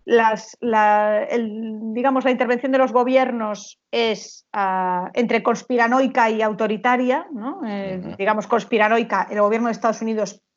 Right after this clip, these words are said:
Speaker 1: piensa que puede estar ante una amenaza bioterrorista, ¿no?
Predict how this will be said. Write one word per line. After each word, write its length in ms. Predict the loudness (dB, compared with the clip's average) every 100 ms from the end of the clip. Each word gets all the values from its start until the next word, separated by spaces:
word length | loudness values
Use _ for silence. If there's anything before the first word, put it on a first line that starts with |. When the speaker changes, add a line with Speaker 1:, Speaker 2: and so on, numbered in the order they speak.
| _ _
Speaker 1:
piensa 560 | -2 0 -2 -4 -8 -8
que 100 | -6
puede 260 | 0 2 0
estar 500 | 0 2 2 0 -14 _ _ _ -8
ante 320 | -4 2 4
una 180 | 4 2
amenaza 400 | 2 2 2 2
bioterrorista, 960 | 4 2 2 2 2 2 0 0 2
¿no? 200 | 2 0